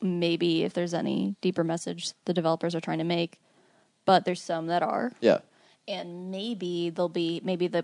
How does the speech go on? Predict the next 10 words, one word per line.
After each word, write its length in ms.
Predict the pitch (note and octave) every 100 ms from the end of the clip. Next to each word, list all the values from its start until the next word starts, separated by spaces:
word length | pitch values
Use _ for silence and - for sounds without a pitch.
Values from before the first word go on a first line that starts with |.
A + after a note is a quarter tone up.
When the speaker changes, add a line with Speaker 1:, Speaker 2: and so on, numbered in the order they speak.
| -
Speaker 1:
char-, 220 | F3+ E3 - -
the 60 |
pe-, 160 | G3 B3 - -
players 340 | C#4 C#4+ C4
that 180 | F3 D#3+
don't 260 | E3+ F3 -
get 160 | B3
it 180 | D4+ C#4+ _
right 120 | C#4+ D4
away, 380 | D4+ D4+ D4+